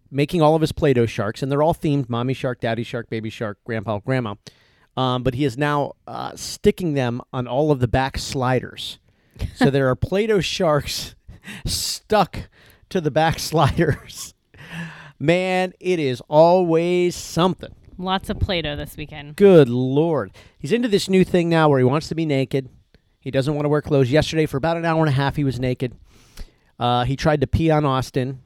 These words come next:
Speaker 1: but he didn't have to pee. He was trying, he was, like, pushing like he had to pee. Then he tried to pee on the couch, but he didn't have to pee. Finally, he started drinking water 'cause he realized if he drinks water, then he'll have to pee.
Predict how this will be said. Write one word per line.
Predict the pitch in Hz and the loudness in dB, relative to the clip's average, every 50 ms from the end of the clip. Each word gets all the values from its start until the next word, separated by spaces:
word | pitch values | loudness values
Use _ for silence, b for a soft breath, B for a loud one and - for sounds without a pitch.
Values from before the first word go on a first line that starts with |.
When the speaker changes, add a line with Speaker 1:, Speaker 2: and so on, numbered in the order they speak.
| _ _ _ _ _ | _ _ _ _ _
Speaker 1:
but | - 139 | -4 -2
he | 131 131 | -2 0
didn't | 135 127 123 | 0 0 0
have | 123 147 147 139 - | 0 0 -2 -2 -4
to | - | -8
pee. | 113 - - 117 104 107 123 120 | -8 -6 -6 -4 -4 -4 -6 -6
He | - 143 | -4 0
was | 139 131 - | 0 0 0
trying, | - - 156 135 | 0 0 0 0
he | 120 | -2
was, | 107 | -6
like, | 120 120 - | -10 -6 -2
pushing | - - 180 - 151 120 | 0 0 0 -2 -4 -8
like | 120 110 | -8 -10
he | |
had | 117 104 | -10 -10
to | 110 | -10
pee. | - - 107 101 110 b b b b b | -10 -10 -10 -10 -12 b b b b b
Then | - 143 | -6 -4
he | 170 | -4
tried | - - 180 156 | 0 0 0 -2
to | 139 - | 0 0
pee | - - 165 156 | 0 0 0 -2
on | 147 135 | -4 -6
the | 127 | -8
couch, | - - 175 151 123 117 139 - - | -6 -4 -2 -2 -2 -4 -6 -10 -12
but | - 127 | -10 -8
he | 123 | -8
didn't | 113 113 127 | -8 -6 -8
have | 120 120 110 - | -8 -8 -8 -12
to | - | -12
pee. | - - 131 123 113 107 - _ _ _ _ _ _ _ | -8 -6 -4 -4 -6 -6 -10 _ _ _ _ _ _ _
Finally, | _ - 175 180 202 208 190 151 139 139 | _ -4 -2 -2 0 -2 -2 -4 -4 -6
he | 135 | -6
started | - - 151 147 135 | -4 -2 -2 0 0
drinking | 123 143 127 - 131 123 | -2 -6 -6 -8 -6 -2
water | 127 143 156 151 123 110 | 0 0 2 0 0 -2
'cause | 107 - 131 104 | -6 -8 -6 -6
he | 127 131 | -4 -2
realized | 123 135 156 190 175 147 117 107 123 120 - | 2 4 4 4 4 2 0 -2 -2 -4 -6
if | - 123 | -6 -8
he | 135 123 | -8 -6
drinks | 135 131 120 - | -6 -8 -10 -8
water, | - 147 151 151 135 123 | -4 -2 -2 0 0 -2
then | 127 127 | -4 -4
he'll | 123 127 | -4 -6
have | 123 - | -6 -8
to | 120 | -8
pee. | - - 151 143 127 120 - | -6 -4 -4 -4 -4 -6 -10